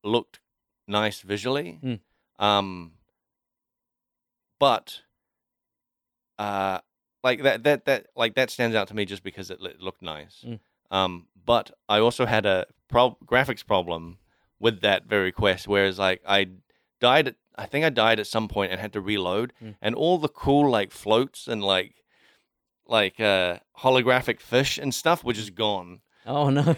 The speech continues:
Speaker 2: <laughs>
Speaker 1: There was
Speaker 2: What?
Speaker 1: just, the whole thing was just
Speaker 2: The whole
Speaker 1: gone.
Speaker 2: parade was
Speaker 1: The
Speaker 2: gone.
Speaker 1: whole parade was gone.
Speaker 2: <laughs>
Speaker 1: And I was like, "What the hell?" Like, it looked incredible, and then it's just, the whole thing's gone.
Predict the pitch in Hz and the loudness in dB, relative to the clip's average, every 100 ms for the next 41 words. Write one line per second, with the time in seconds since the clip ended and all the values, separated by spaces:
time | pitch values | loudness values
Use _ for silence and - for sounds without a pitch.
0 | - - 131 139 127 147 - - 127 151 | 0 2 6 6 6 4 0 -6 0 0
1 | - 175 151 151 135 110 113 131 165 117 | 4 4 4 2 2 0 0 4 4 6
2 | 147 180 147 110 - 160 165 156 147 123 | 6 6 4 2 4 4 4 4 4 4
3 | 120 104 117 117 98 90 87 _ _ _ | 0 -2 2 4 2 -4 -18 _ _ _
4 | - - - 147 120 120 120 117 120 113 | -14 -14 -16 -6 0 2 4 2 2 2
5 | 120 113 - _ 131 131 156 165 139 143 | 2 2 -2 _ -2 2 2 4 4 4
6 | 127 104 120 120 120 - _ _ _ _ | 4 2 2 2 0 -8 _ _ _ _
7 | _ _ _ _ - - _ _ 381 180 | _ _ _ _ -20 -20 _ _ -2 4
8 | 170 165 175 160 160 175 165 139 123 135 | 4 4 2 2 6 6 6 6 6 6
9 | 135 127 123 - 123 131 117 120 107 92 | 4 0 -4 -4 -2 0 2 0 -4 -4
10 | 101 87 | -4 -4